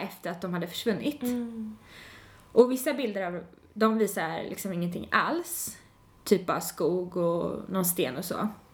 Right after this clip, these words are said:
Speaker 1: Men andra bilder visar tjejernas tillhörigheter utspridda på olika stenar.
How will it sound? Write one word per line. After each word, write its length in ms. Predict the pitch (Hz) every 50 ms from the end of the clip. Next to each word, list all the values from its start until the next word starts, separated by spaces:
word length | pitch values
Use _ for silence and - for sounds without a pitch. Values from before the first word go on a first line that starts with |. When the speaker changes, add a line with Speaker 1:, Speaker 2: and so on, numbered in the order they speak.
| - - - - - - - - - - - - - - - - -
Speaker 1:
Men 420 | 233 233 233 226 226 226 226 214 - - _ _ _ _ _ _
andra 520 | - 247 247 233 226 220 240 247 254 254 -
bilder 400 | 226 226 208 190 175 180 175 175
visar 640 | 180 185 185 180 - - 180 170 165 165 175 175 - - - - _ _ _
tjejernas 640 | - - - 220 196 180 175 185 185 - - - -
tillhörigheter 960 | - - 233 214 196 185 185 190 214 233 254 254 247 - - - - - 214 - - - - - - - - - - - - - - - - - - - -
utspridda 540 | - 220 214 214 - - - 196 190 185 -
på 200 | 175 - 190 185
olika 420 | 175 156 95 180 185 175 180 170 175
stenar. 760 | - - - 233 226 208 185 196 214 220 220 - - 226